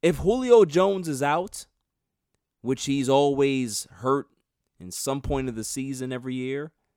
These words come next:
they operate just fine without him. Calvin Ridley is a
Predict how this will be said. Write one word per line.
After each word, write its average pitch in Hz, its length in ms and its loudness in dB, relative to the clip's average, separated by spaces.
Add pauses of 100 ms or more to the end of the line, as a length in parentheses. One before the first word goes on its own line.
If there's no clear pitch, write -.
(1300)
they 139 120 -2
operate 143 460 2
just 135 200 -2
fine 139 300 -2
without 123 320 -4
him. 151 160 -14 (1040)
Calvin 131 440 2
Ridley 143 380 2
is 120 140 -4
a 113 180 0